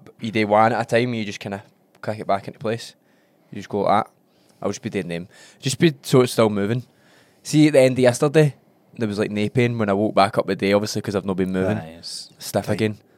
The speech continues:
Speaker 1: So I was like, "Right, good. As long as it's g-, g-, be feeling all right at the end of the day, I'm all right." Thank fuck.
Speaker 2: Mister McGinty's no invincible then, eh?
Speaker 1: Nah.
Speaker 2: He's
Speaker 1: Na-, nobody's
Speaker 2: no
Speaker 1: in-, nobody's invincible.
Speaker 2: <laughs>
Speaker 1: But it's always learning.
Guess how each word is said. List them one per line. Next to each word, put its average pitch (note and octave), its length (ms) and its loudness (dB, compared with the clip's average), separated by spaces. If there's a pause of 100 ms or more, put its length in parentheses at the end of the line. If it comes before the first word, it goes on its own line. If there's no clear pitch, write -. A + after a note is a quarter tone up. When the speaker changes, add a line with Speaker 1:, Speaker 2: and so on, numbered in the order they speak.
Speaker 1:
So G#2 180 2
I - 40 6
was G2 120 0
like, G2+ 160 0
"Right, F#2 240 -4
good. F#2+ 300 -4
As G2+ 180 -6
long G#2+ 240 2
as A2+ 60 -2
it's A2 100 -6
g-, - 240 -20 (120)
g-, - 120 -14 (100)
be A2 200 -6
feeling G2+ 340 -2
all F#2+ 100 2
right F#2 140 -2
at E2 60 -8
the E2+ 60 -4
end F2+ 140 -6
of F#2+ 60 -4
the F#2+ 60 -4
day, F#2+ 80 -2
I'm F#2 120 -4
all F2 120 -4
right." F2 180 -6 (960)
Thank A2+ 240 2
fuck. - 420 -6
Speaker 2:
Mister - 220 -10
McGinty's G#2 540 -4
no A2+ 160 2
invincible B2 520 0
then, A2+ 220 0
eh? B2 120 0 (180)
Speaker 1:
Nah. A#2+ 180 0 (400)
Speaker 2:
He's F#3 240 4
Speaker 1:
Na-, G3+ 80 6
nobody's C#3+ 240 8
Speaker 2:
no A#3+ 60 0
Speaker 1:
in-, A3+ 60 -2
nobody's G#3 300 4
invincible. G3 440 4
Speaker 2:
<laughs> - 520 -2
Speaker 1:
But D3 100 6
it's D3 100 6
always F3 340 6
learning. F#3 360 6